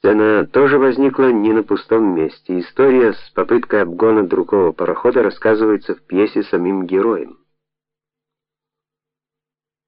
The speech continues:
Вообще выстраивать роль Паратова было необычайно интересно.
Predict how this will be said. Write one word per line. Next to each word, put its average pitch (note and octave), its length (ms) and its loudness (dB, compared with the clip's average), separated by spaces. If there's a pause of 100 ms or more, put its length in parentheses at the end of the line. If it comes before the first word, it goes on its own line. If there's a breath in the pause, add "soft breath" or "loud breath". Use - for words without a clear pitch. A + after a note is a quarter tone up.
(1080)
Вообще B2+ 440 0
выстраивать D3 600 2
роль C3 240 2
Паратова A#2 520 0
было G2+ 180 2
необычайно F#2 760 -2
интересно. E2 840 -4